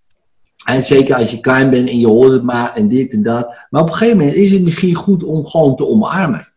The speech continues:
Dat hele idee van, ja, misschien ben ik ook wel de wijste. Misschien k-, kunnen die mensen dat ook gewoon niet, weet je wel.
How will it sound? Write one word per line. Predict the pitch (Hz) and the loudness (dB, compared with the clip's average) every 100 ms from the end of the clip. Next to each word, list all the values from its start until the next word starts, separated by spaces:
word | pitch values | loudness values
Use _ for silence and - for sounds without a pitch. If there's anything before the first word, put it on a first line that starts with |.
| - - | -20 -14
Dat | - 127 | -4 0
hele | 135 131 120 | 2 2 2
idee | 113 110 98 92 | 2 2 -2 -2
van, | 147 | -2
ja, | 170 | 0
misschien | 113 120 - 165 98 | 0 0 -2 -2 2
ben | 139 214 | 2 2
ik | 240 208 | 0 0
ook | 147 | 0
wel | 120 113 92 | 0 0 0
de | 95 | -2
wijste. | 95 87 87 - 90 | -2 -6 -8 -10 -6
Misschien | 208 - 151 131 - - | -6 -4 -4 -4 -4 -8
k-, | - - - | -2 -2 -2
kunnen | - 196 262 | 0 0 2
die | 208 165 | 2 2
mensen | 135 120 - | 0 -2 -2
dat | 117 113 | -2 -2
ook | 123 120 | -4 -4
gewoon | - 113 104 104 | -4 -2 0 2
niet, | 107 98 - | 0 -2 -8
weet | 87 - | -12 -8
je | |
wel. | 101 123 | -6 -6